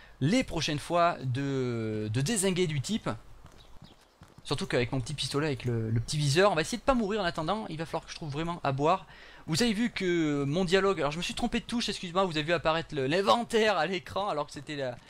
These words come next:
la touche est juste en dessous pour pouvoir parler. Mais enfin voilà, j'espère que cette petite expérience sur Daisy vous aura plu.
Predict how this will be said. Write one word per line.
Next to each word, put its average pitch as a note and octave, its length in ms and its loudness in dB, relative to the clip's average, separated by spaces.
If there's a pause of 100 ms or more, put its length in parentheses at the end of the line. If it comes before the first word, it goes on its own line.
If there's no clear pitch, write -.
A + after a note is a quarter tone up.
(260)
la C3+ 100 -4
touche - 280 -8
est C3+ 80 -4
juste G3 460 -6
en F3 120 -2
dessous E3 380 -6
pour - 120 -6
pouvoir C3+ 200 -2
parler. C3+ 320 0 (720)
Mais A3 100 2
enfin A#3+ 200 0
voilà, C3+ 240 2 (480)
j'espère G3 320 -2
que - 80 -10
cette D3 180 -6
petite - 400 0
expérience D#3 540 2
sur B2 220 -6
Daisy A2+ 440 -4
vous A2 240 -4
aura A2+ 180 2
plu. E3+ 340 -6